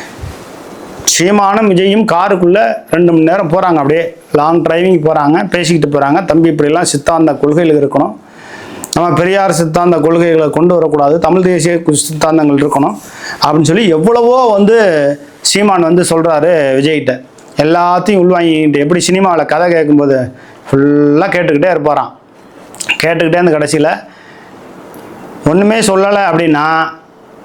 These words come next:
க்ளோஸு, ஓகேன்னு சொன்னா ஓகே. அப்படி சீமான்கிட்ட சம்மதம் சொல்லிட்டு கூட்டணி வச்சுக்கலான்ட்டு கடைசி நேரத்துல சீமானுக்கு துரோகம் பண்ணிட்டாரு அப்படின்னு சீமான் நினைக்கிறாரு.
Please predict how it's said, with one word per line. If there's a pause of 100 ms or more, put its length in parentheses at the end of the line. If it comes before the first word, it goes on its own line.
(840)
க்ளோஸு, (380)
ஓகேன்னு
சொன்னா
ஓகே.
அப்படி (280)
சீமான்கிட்ட (240)
சம்மதம்
சொல்லிட்டு
கூட்டணி
வச்சுக்கலான்ட்டு (300)
கடைசி
நேரத்துல (100)
சீமானுக்கு
துரோகம்
பண்ணிட்டாரு
அப்படின்னு
சீமான்
நினைக்கிறாரு.